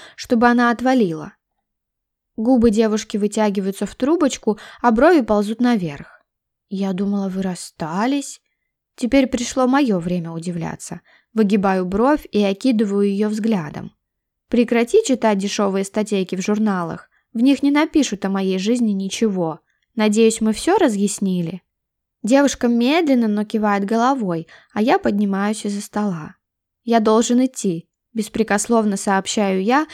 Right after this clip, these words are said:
и четыре пары глаз моментально устремляются в мою сторону. «Не останешься?»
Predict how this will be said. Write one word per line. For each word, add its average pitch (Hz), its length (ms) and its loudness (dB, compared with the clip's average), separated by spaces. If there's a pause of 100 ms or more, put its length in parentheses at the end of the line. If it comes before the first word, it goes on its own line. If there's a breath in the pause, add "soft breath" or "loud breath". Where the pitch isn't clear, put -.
(220 loud breath)
и 233 80 -6
четыре 294 360 4
пары 262 260 4
глаз 240 380 2
моментально 226 600 0
устремляются 208 640 -2
в 196 40 -4
мою 196 220 -2
сторону. 160 600 -12 (500)
«Не 220 180 2
останешься?» 254 920 -2